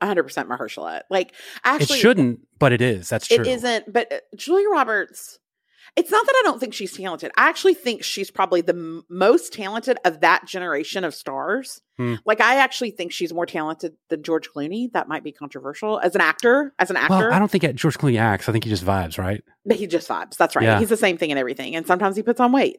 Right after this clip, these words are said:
Speaker 1: Like, that's
Speaker 2: Yeah.
Speaker 1: all he does. But I, I like her looking normal.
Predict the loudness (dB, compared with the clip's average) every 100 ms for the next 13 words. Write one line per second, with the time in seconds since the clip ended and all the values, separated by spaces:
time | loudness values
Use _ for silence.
0 | -2 -2 2 2 2 0 -4 2 2 4
1 | 0 -4 -12 -20 -20 -20 -6 2 4 6
2 | 4 0 -6 _ 0 2 2 2 0 -4
3 | -6 _ _ _ _ 0 4 4 4 4
4 | 4 0 0 0 -2 0 2 2 2 4
5 | 2 2 -2